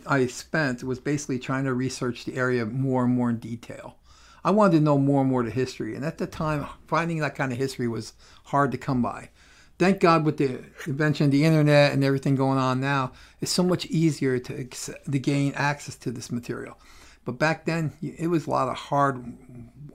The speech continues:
walking around, going to libraries, hope to God the city hall gives you access. Yeah.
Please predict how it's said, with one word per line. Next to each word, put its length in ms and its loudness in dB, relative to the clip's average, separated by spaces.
walking 320 4
around, 480 2
going 260 2
to 40 0
libraries, 800 0
hope 240 2
to 100 0
God 300 0
the 60 -6
city 260 -2
hall 240 2
gives 200 0
you 120 2
access. 680 -6
Yeah. 240 -6